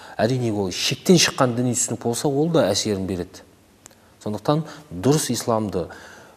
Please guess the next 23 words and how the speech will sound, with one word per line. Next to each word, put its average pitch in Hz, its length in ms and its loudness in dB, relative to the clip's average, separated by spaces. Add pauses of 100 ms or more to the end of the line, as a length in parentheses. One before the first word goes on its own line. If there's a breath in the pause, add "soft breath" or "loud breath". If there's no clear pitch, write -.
(180)
көрсету, 120 720 0 (320 loud breath)
дұрыс 147 400 2
исламды 120 640 0
үйрену 123 640 0 (180 loud breath)
әрбір 120 440 0
қазақтың 104 480 -4
міндеті 98 500 -4
деп - 120 -20
білем. 160 280 4 (320 loud breath)
Оған, 107 420 2
әрине, 120 400 2 (140)
имам 117 280 0
немесе 104 360 -2
дін 110 260 -2
мамандары 107 480 2
жауапты 104 380 0
емес, 135 120 -2
бірінші 104 540 -2
кезекте 107 560 -4
жауапты 98 560 -2
ол 104 300 -2
ата-ана. 90 420 -6 (880 loud breath)
Ата-ана 151 920 4